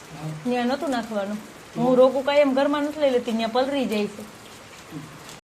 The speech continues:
હાલો, જો વાગી ગયા છે આજના સાડા પાંચ. આપણે અહીંથી વાહિંદા કરી લીધા છે, માલ વયા ગયા છે. માંથી થોડાક બળના લોયા મેં હાર્યા છે.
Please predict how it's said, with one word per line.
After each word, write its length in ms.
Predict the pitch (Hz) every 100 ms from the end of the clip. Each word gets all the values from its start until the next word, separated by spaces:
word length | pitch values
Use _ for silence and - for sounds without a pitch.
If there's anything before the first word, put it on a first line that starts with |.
| _ -
હાલો, 280 | 190 196
જો 260 | 196 208 202
વાગી 340 | 185 226 269
ગયા 240 | 247 233 226
છે 320 | 220 240 247
આજના 580 | 220 196 196 220 226 226
સાડા 320 | - 190 202
પાંચ. 320 | 214 220 226 - - _ _ - - -
આપણે 220 | 190 196
અહીંથી 260 | 196 202 196
વાહિંદા 380 | 185 196 202 196
કરી 300 | 214 220 226
લીધા 280 | 220 220
છે, 240 | 208 220 220 - _ _ - - -
માલ 240 | 190 208
વયા 240 | 214 220 226
ગયા 240 | 220 220
છે. 260 | 214 226 226 - - _ _ _ - - _
માંથી 220 | 214 214 226
થોડાક 240 | 226 214
બળના 400 | 208 220 226 214
લોયા 340 | 202 208 233
મેં 200 | 220 226
હાર્યા 260 | 208 240 277
છે. 220 | 220 233